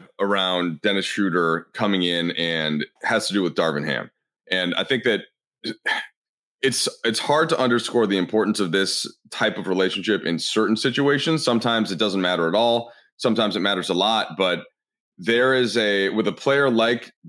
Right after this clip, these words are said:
Dennis, like, there's a huge background of trust between these two who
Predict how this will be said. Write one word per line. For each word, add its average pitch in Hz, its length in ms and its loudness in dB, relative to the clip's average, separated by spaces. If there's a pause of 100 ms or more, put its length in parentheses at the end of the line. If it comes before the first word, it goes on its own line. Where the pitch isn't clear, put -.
Dennis, 87 560 -2
like, 85 220 -2
there's 98 260 0
a 87 120 0
huge 151 920 0 (220)
background 117 500 0
of 95 140 -4
trust - 340 -2
between 87 300 -2
these 78 200 -2
two 71 300 0 (540)
who 101 200 -2